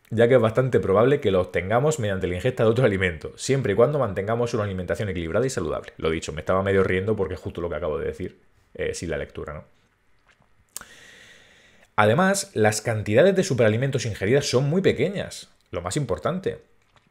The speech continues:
No es igual de fácil consumir cien gramos de ternera o de lentejas que de bayas de goji o de espirulina. De hecho, de espirulina cien gramos te, te mueres ahí a, a polvo,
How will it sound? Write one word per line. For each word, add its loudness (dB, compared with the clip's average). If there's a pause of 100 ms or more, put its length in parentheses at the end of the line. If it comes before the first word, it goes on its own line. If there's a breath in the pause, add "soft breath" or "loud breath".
(400)
No -2
es -2
igual 6
de 4
fácil 2
consumir 0
cien -4
gramos 2
de 2
ternera 0
o 6
de 4
lentejas 2
que 0
de 2
bayas 4
de 4
goji 2
o 0
de 2
espirulina. -4
De -20
hecho, -12
de -6
espirulina -8
cien -8
gramos -6
te, -8
te -14
mueres -4
ahí -2
a, -2
a -6
polvo, -2